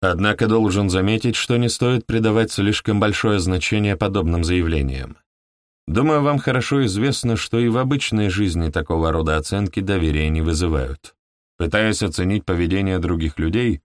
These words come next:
вы допускаете, что их реакция на события, трагические, странные или даже банальные –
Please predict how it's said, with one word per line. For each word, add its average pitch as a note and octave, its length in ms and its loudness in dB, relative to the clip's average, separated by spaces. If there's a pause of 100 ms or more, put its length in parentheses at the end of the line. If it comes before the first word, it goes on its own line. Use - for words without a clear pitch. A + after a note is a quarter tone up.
(500)
вы G#2 280 0
допускаете, C#3+ 760 0
что A2 240 -2
их B2+ 300 -2
реакция A2+ 560 0
на G#2+ 100 2
события, A2 720 0 (240)
трагические, G2+ 920 0
странные G2 800 0
или E2+ 120 0
даже E2 240 0
банальные – F#2 720 -2